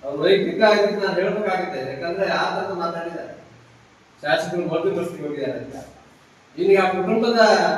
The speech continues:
ಸಂಬಂಧಗಳೇ ಗೊತ್ತಿಲ್ಲ. ಆ ರೀತಿಯ ಬದುಕನ್ನು ಕಟ್ಕೊಂಡು ಹೋದ್ರು. ಮಾತಾಡುವಾಗ ನಾಲಿಗೆ ಮೇಲೆ ಹಿಡ್ತಾ ಇರ್ಬೇಕು, ಯಾರೇ ಮಾತಾಡ್ಲಿ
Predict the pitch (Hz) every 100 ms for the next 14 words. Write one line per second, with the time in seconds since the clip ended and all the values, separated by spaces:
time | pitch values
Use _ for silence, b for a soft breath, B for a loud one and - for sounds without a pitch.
0 | - - - 175 233 240 226 226 202 196
1 | 180 - - - - - - _ _ _
2 | _ _ _ _ _ _ _ _ _ _
3 | - - - 220 226 240 214 196 202 208
4 | 185 180 175 170 - - - - - -
5 | - - _ - - - - _ _ _
6 | - - _ _ - - - - - -
7 | - - _ - - _ - _ - -
8 | 190 - 220 220 220 214 220 233 - -
9 | - - - - - - - - _ -
10 | - - - - _ _ 127 147 196 208
11 | 220 226 226 - - 214 202 - - -
12 | 214 220 214 202 190 180 - -